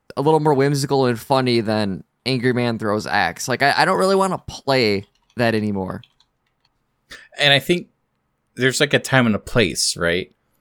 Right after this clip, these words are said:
Speaker 2: Like, there's nothing wrong with that. It's just, I hate when you,
Speaker 1: No,
Speaker 2: you
Speaker 1: of
Speaker 2: look at
Speaker 1: course
Speaker 2: someone
Speaker 1: not.
Speaker 2: talking about, like, "This is the peak of the medium." And then I'm looking at it, I'm like, "No, it's certainly not. This is the most, like, safe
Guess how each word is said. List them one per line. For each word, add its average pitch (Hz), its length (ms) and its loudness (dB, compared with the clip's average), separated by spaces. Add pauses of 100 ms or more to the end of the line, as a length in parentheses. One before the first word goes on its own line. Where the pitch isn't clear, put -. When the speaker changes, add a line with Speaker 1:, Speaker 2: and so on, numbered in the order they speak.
(120)
Speaker 2:
Like, 98 140 0
there's 104 180 0
nothing 113 320 2
wrong 92 260 0
with 87 160 -4
that. 60 300 -6 (1120)
It's 107 180 2
just, - 400 0
I 101 140 4
hate 117 220 4
when 107 260 0
you, 95 240 -4
Speaker 1:
No, 160 160 4
Speaker 2:
you 127 80 4
Speaker 1:
of 98 60 0
Speaker 2:
look 104 120 0
at 175 40 4
Speaker 1:
course 151 120 0
Speaker 2:
someone 101 280 2
Speaker 1:
not. - 40 -6
Speaker 2:
talking 104 340 2
about, 92 380 0
like, 85 220 -4 (260)
"This 120 260 0
is - 400 -4
the 104 120 0
peak - 420 -2
of 104 140 2
the 98 80 -2
medium." 85 640 -6 (840)
And 110 200 6
then 107 120 4
I'm 98 120 2
looking 110 280 2
at 98 120 6
it, 95 40 4
I'm 87 120 0
like, 95 220 0
"No, 98 300 4
it's 82 180 -2
certainly 92 400 0
not. 82 320 -2
This - 180 -6
is 87 140 -2
the 104 100 0
most, 92 380 0
like, 82 180 2
safe - 640 0